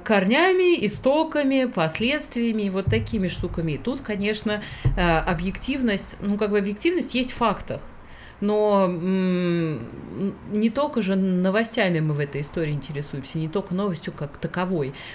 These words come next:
Мы интересуемся подробностями, мы интересуемся, а что сопровождало снос памятника, мгм, а люди пели при этом гимн Ирландии.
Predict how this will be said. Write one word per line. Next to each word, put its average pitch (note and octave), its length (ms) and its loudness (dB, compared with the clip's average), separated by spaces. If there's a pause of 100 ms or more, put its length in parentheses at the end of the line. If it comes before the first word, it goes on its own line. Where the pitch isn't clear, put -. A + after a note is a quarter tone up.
Мы F#3 140 2
интересуемся G#3 640 -2
подробностями, D#3 880 -2
мы D3+ 180 -2
интересуемся, A3+ 640 -2
а C4 40 0
что A#3+ 220 0
сопровождало F3 560 0
снос D#3+ 240 -4
памятника, D#3+ 500 -4
мгм, G3 420 0
а D#3+ 80 2
люди A#3 280 -2
пели A#3+ 260 0
при G3 200 -2
этом G#3 200 -2
гимн G#3 300 0
Ирландии. C3+ 580 -2